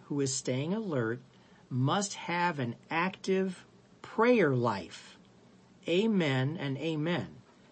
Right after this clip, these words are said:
An active prayer life. Prayer is your ongoing communication with Jesus. Your investigation of God's word should be accompanied with prayer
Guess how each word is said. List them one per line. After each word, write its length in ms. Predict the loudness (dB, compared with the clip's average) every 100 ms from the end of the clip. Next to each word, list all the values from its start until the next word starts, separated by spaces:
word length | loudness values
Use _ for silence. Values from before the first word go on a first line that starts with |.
| -10
An 180 | -8 -6 -4
active 520 | 0 0 0 -2 -2
prayer 360 | -2 -2 0 -4
life. 480 | -8 -12 -18 -20 -20 -20 -20 -20 -20 -20 -20 -10
Prayer 380 | 0 4 4 4
is 240 | 2 0
your 180 | -2 -2
ongoing 680 | 0 2 2 2 0 0 0
communication 680 | -2 -2 -2 -2 -2 -2 -2
with 120 | -2
Jesus. 680 | -2 -2 -2 -8 -12 -14 -18 -20 -20 _ _ _ _ -20 _ -20 -20 -20 -2
Your 180 | 2 4
investigation 800 | 4 2 0 0 2 2 2 2
of 100 | 2
God's 340 | 4 2 2
word 260 | 2 0 0
should 180 | -2
be 100 | 0
accompanied 560 | 0 -2 -4 -2 -2 -2
with 220 | -2 -4
prayer 640 | -6 -4 0 0 0 -2